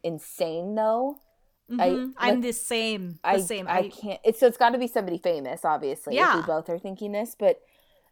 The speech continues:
Speaker 1: it's dr-, it's driving me nuts.
Speaker 2: Like, I, I get a little bit, she has a little bit of, like, a rounder face than Sarah Hyland,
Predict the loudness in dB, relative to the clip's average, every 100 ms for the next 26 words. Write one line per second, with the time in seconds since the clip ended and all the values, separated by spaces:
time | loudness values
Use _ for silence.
0 | _ 4 4 2 -12 -8 -2 -2 -2 0
1 | 2 2 -2 -6 -6 -6 -6 -12 -18 -20
2 | _ _ -20 -8 0 0 2 0 0 -4
3 | -2 -2 -2 -4 -4 -2 -2 -4 -4 -4
4 | -2 0 0 0 -2 -4 -4 -4 -4 -4
5 | -6 -6 -8 -6 -6 -6 -8 -8 -8 -8
6 | -6 -6 -6 -8 -10 -12 -8 -6 -6 -8
7 | -8 -4 -4 -4 -4 -4 -4 -6 -6 -6
8 | -6 -6 -8 -10